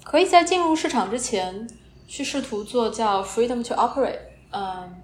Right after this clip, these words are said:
的一些事先的调研，去咨询律师，我有没有侵权风险。嗯，有些时候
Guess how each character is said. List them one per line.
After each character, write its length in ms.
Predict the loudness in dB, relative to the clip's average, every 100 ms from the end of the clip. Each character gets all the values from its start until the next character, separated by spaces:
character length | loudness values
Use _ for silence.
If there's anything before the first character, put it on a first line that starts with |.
| -6
的 140 | -4
一 100 | -4
些 420 | -6 -4 -4 -4
事 140 | -8 -10
先 100 | -10
的 80 | -6
调 200 | -4 -4
研， 360 | -6 -10 -14 -18
去 160 | -14
咨 140 | -10 -8
询 200 | -4 -4
律 80 | -4
师， 340 | -4 -2 -2 -4 -14 -20 -6
我 120 | 0
有 100 | 0
没 80 | 0
有 80 | -4
侵 160 | -4
权 160 | -4 -4
风 160 | -4 -6
险。 240 | -4 -6 -8 -20 -20 -20 -20 -20 -16 0
嗯， 720 | 2 2 -2 -8 -10 -14 -8
有 160 | -2 0
些 160 | 0
时 160 | 0 -2
候 600 | 2 4 4 2 -6 -12